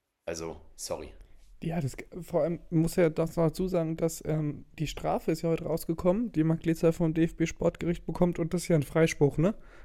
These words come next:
Speaker 2: Der ist für ein Spiel gesperrt.
Speaker 1: Ja, das ist ein Freispruch. Also wenn die das machen, dann, ähm, machen die das, damit jeder sein Gesicht bewahren kann.
Speaker 2: Ja.
Speaker 1: Ähm,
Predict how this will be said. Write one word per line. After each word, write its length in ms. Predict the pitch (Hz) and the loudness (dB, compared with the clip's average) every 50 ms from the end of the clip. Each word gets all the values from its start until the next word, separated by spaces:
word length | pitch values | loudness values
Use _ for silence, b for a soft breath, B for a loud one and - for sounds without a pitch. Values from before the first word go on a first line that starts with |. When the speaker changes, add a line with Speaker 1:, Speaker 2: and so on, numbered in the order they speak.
| b - | b -2
Speaker 2:
Der 80 | - 143 | 0 0
ist 100 | 143 - | 2 2
für 120 | - - | 0 2
ein 180 | 156 170 175 170 | 2 2 2 0
Spiel 240 | - - 175 160 | 0 -2 -2 -2
gesperrt. 560 | 151 156 151 - - 135 113 113 131 - - - - - - - - - - - - - - - | -2 -2 -4 -4 -4 -2 -2 -2 -4 -6 -10 -16 -20 -20 -20 -20 -20 -20 -20 -20 -20 -20 -8 0
Speaker 1:
Ja, 320 | 101 95 90 85 80 - - | 4 4 6 4 4 0 -4
das 140 | 95 98 101 | -8 -6 -6
ist 80 | 101 | -8
ein 80 | 104 95 | -10 -4
Freispruch. 400 | - 92 90 - - 90 87 - | -2 -2 -2 -2 -2 -6 -6 -4
Also 260 | - 92 90 95 92 | -4 -4 -4 -2 -2
wenn 100 | 98 101 | -2 0
die 60 | 101 | 0
das 160 | 98 104 101 | 0 0 0
machen, 320 | 117 110 110 107 - 110 104 | 2 2 2 2 2 0 0
dann, 300 | 98 101 101 101 98 69 | 0 0 0 -2 -2 0
ähm, 220 | 64 92 95 98 98 | 0 0 0 0 -2
machen 220 | 95 - 107 98 | -2 -4 -2 -2
die 60 | 95 | 0
das, 180 | 92 98 92 - | 0 0 0 -2
damit 180 | 95 92 92 - | -4 -6 -4 -2
jeder 180 | 101 90 92 | 0 0 0
sein 240 | 90 87 90 87 90 | 0 0 -2 -2 -4
Gesicht 280 | 85 82 87 85 - - | -6 -8 -10 -12 -8 -6
bewahren 340 | 92 90 85 87 85 87 - | -4 -2 -2 -2 -2 -4 -6
kann. 160 | - 87 85 | -8 -4 -2
Speaker 2:
Ja. 120 | 85 - - - - 80 80 80 | -2 -4 -4 -6 -10 -10 -8 -8
Speaker 1:
Ähm, 200 | 82 80 80 | -10 -14 -18